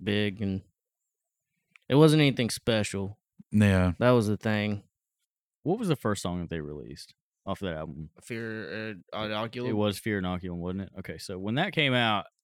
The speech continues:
Speaker 3: I was kinda blown away, honestly.
Speaker 1: Not
Speaker 3: Only because,
Speaker 1: me.
Speaker 3: like, they had, they didn't release anything for fucking forever.
Speaker 2: Me
Speaker 3: But it
Speaker 2: too.
Speaker 3: was good. Like, I thought it was really badass. So it's like, "Okay, this, this album's gonna be pretty solid,"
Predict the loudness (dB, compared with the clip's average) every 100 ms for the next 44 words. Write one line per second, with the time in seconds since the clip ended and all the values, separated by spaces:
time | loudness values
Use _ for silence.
0 | -2 2 2 0 -2 0 0 0 0 0
1 | 0 -2 -6 -8 -6 -4 -2 -2 -4 -8
2 | -20 -20 -8 0 2 4 4 4 4 4
3 | 4 4 2 2 2 2 2 2 0 0
4 | -2 -2 -4 -6 -8 -8 -6 -6 -8 -10
5 | -10 -6 -2 0 -2 -4 -8 -2 2 4
6 | 6 8 6 4 -2 2 4 4 0 -2
7 | 0 0 0 2 2 0 0 -2 0 -2
8 | -2 -2 -4 -6 -10 -18 -20 -14 -6 -2
9 | 2 4 6 6 4 0 -2 -4 -2 2
10 | 2 2 0 0 -2 -4 -2 -2 -4 -8